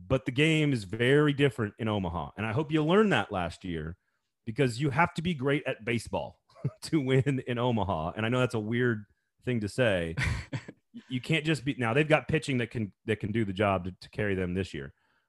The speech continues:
Speaker 1: but you can't just be, you can't just mash your way through, uh,
Speaker 2: Mm-hmm.
Speaker 1: the College World Series in Omaha. It's not how the game is played. You've gotta, the game slows down. The pitches are tighter. You've gotta move runners. You've gotta hit the other way. Like, you gotta do all the stuff that makes,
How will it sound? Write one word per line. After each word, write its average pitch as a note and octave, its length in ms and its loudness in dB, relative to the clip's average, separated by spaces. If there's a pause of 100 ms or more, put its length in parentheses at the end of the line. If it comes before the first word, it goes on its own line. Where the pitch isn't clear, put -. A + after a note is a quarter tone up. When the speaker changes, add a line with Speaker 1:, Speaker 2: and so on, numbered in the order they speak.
(120)
Speaker 1:
but A#2 120 -6
you C3 80 -4
can't F3+ 260 0
just C#3+ 200 -2
be, C3 340 -2
you B2 120 -4
can't F3 180 -2
just C#3 140 0
mash A#2 300 0
your G#2+ 120 -2
way G2+ 240 2
through, F2+ 500 -4 (640)
uh, - 40 -12
Speaker 2:
Mm-hmm. A#2+ 280 -4
Speaker 1:
the G2+ 80 -4
College G#2+ 320 -2
World G#2 180 0
Series F#2+ 280 -2
in F2 40 -6
Omaha. D#2 280 -8
It's - 160 -12
not G#2+ 200 -2
how A2 120 0
the A2 80 -2
game G2 280 -6
is G2 140 -8
played. D2+ 400 -10
You've F#2 320 -10
gotta, G2+ 400 0 (560)
the G2+ 80 -8
game B2+ 240 0
slows B2 400 4
down. A#2 480 2
The G2 80 -2
pitches B2+ 460 -2
are A#2+ 100 4
tighter. A#2+ 480 0
You've A2+ 220 0
gotta A2+ 200 4
move A#2 260 0
runners. A2+ 480 2
You've A#2 120 -4
gotta A#2 200 0
hit A#2+ 220 -4
the B2 100 0
other A#2 200 0
way. A2+ 180 0
Like, A2 220 0
you C#3+ 60 -2
gotta C#3+ 180 2
do C3+ 140 0
all D3 180 4
the D3+ 80 -4
stuff - 400 -4
that G#2 100 -4
makes, A#2 380 -2